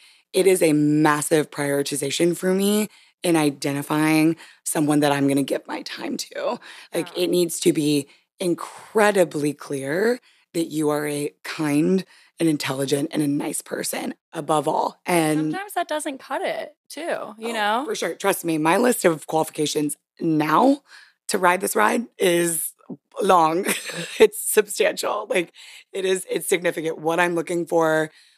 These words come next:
Speaker 1: what I require, and what I need ha-, is, is, i-, it's a long list, but it's because I've done the work. I've done a lot of dating. I've had a lot of failures. I've had a lot of successes. So now what has shaken out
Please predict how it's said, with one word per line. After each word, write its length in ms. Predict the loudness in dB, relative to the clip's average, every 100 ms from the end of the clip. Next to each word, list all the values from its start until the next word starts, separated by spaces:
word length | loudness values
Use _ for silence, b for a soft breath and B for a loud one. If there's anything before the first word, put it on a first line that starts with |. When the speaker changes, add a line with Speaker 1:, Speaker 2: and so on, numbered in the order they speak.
| b
Speaker 1:
what 180 | -2 0
I 80 | 0
require, 480 | -2 -2 0 0 2
and 140 | 0
what 100 | 0
I 160 | 0 0
need 500 | -2 0 2 2 -2
ha-, 180 | -6 -8 -2
is, 320 | -2 -2 -4
is, 360 | -6 -4 -4 -8 _ _ _ _ _ _ _ -6
i-, 40 |
it's 260 | -4 -2 -2
a 60 |
long 240 | 2 2 2
list, 280 | 0 -2 -8 _
but 340 | 2 2 2 -2
it's 180 | -4 -2
because 520 | -2 0 0 0 -4 -8
I've 80 |
done 180 | -4 0
the 80 | 2
work. 220 | 2 0 -2
I've 80 |
done 140 | -8 -6
a 60 |
lot 280 | -6 -2 -2
of 100 | -2
dating. 440 | -2 -2 0 -2 -4
I've 120 | -4
had 140 | -6
a 40 | -6
lot 160 | -8
of 60 | -8
failures. 560 | -8 -4 -2 -2 -2
I've 120 | -4 -8
had 120 | -8
a 60 |
lot 160 | -8 -8
of 80 | -8
successes. 920 | -8 -4 0 0 -2 -6 -4 -2 -4 -8 B B B
So 180 | 2 4
now 560 | 4 4 4 4 0 -6 -12
what 440 | -6 0 0 0 -4
has 500 | -6 -4 -4 -6 -8 b b b
shaken 320 | 0 0 0
out 440 | 0 0 0 -2